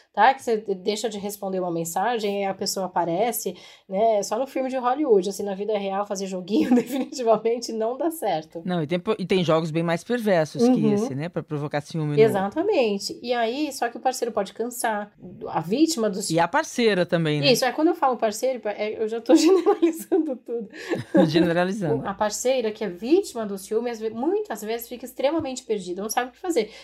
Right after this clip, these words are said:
Speaker 1: Se conta, se não conta, se esconde, né? E aí fazer essa provocação leva ao desgaste muito, muito, muito grande da relação, né? Então, se você quer manter seu relacionamento, não faça esse tipo de jogo de provocações que definitivamente não vai lugar,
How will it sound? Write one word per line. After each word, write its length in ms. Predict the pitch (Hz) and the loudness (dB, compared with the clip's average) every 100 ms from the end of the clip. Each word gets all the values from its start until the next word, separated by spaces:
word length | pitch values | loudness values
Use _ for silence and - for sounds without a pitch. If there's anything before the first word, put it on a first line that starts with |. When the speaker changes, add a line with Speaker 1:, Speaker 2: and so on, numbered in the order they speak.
| - | -10
Speaker 1:
Se 160 | - | -10
conta, 300 | 214 240 269 | 2 2 2
se 120 | 233 208 | -2 -6
não 80 | 185 | -6
conta, 340 | 226 247 240 | -6 -6 -6
se 140 | - | -12
esconde, 640 | 190 - 202 254 233 180 170 - - - | -12 -6 -2 -2 -2 -6 -12 -20 -20 -8
né? 260 | 214 233 | -4 -4
E 160 | 220 233 | -2 -2
aí 220 | 226 247 | -2 -4
fazer 440 | 302 262 226 254 453 | -4 -4 -2 -2 -2
essa 180 | - 330 | -4 -4
provocação 840 | 254 214 208 185 185 214 269 262 - - _ | -4 -4 -4 -4 -4 -2 0 0 -6 -20 _
leva 460 | 196 214 294 254 202 | -6 -2 -4 -4 -4
ao 180 | 220 | -4
desgaste 720 | 233 254 240 240 262 - - - | -6 -8 -4 -4 -4 -6 -10 -6
muito, 500 | 233 247 269 339 269 | -2 0 0 0 -2
muito, 400 | 247 277 - 247 | -4 -6 -8 -6
muito 320 | 233 320 330 | -2 -2 0
grande 380 | 214 214 302 233 | 0 0 -4 -6
da 100 | 202 | -6
relação, 500 | 190 180 - 170 - _ _ | -8 -8 -10 -12 -14 _ _
né? 100 | 190 | -4
Então, 160 | 202 214 | -2 -2
se 120 | 214 | -4
você 320 | 208 208 254 | -6 -4 -4
quer 140 | 311 381 | -2 0
manter 300 | 339 320 269 | 0 0 -4
seu 140 | 240 | -6
relacionamento, 800 | 214 202 - 185 185 208 233 226 | -6 -6 -6 -8 -6 -4 -4 -4
não 160 | 233 277 | -4 2
faça 300 | 269 277 - | 2 2 -6
esse 160 | 240 | -16
tipo 240 | 220 214 202 | -10 -10 -8
de 120 | 196 | -6
jogo 220 | 190 196 | -4 -6
de 80 | 202 | -6
provocações 640 | 196 190 185 185 - 202 | -10 -10 -8 -8 -8 -6
que 100 | 202 | -4
definitivamente 800 | 196 214 247 233 202 196 208 214 | -2 -4 -6 -8 -8 -6 -6 -6
não 60 | 220 | -4
vai 100 | 208 | -6
lugar, 300 | 202 196 | -4 -8